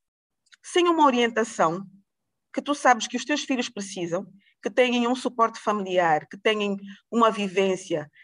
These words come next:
que tenham um, um, um incutir de valores cotidiano e que mesmo assim podem se desviar. Tu não fizeste com ele. Então a culpa não é dele, a culpa é tua.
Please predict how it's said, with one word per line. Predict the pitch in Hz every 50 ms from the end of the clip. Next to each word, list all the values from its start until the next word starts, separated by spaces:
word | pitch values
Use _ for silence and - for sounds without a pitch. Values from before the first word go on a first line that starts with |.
| _ _ -
que | 254
tenham | 254 247 254 247 247 240 233 233
um, | 240 240 247 233 240
um, | 240 240 240 233 233 226 220 220 -
um | 247 277
incutir | 277 262 - 262 262 262 - 277 294 254
de | 226 254
valores | 214 226 214 214 220 226 214 196 190 - - - _ _ _ _ _
cotidiano | _ - 262 262 262 254 202 190 208 208 202 220
e | 220
que | - -
mesmo | 277 269 277 311 311 311 302 262 254 240
assim | 233 - - 240 226 240
podem | - 202 196 196 202
se | 196 -
desviar. | 170 180 175 170 170 160 147 147 - _ _ _ _ _ _
Tu | - 294
não | 311 302
fizeste | 294 - 302 285 294 294 294 294 - - -
com | 240 226 214
ele. | 185 170 151 143 143 _ _ _ _ _ _ _ _ _ _ _ _ _ _ _ -
Então | 247 262 254 - 294
a | 277
culpa | - 302 277 - 294
não | 277 285 285
é | 269
dele, | 220 269 269 247
a | 226
culpa | 226 - 302 294 320
é | 302
tua. | - - 330 302 233 165 147 147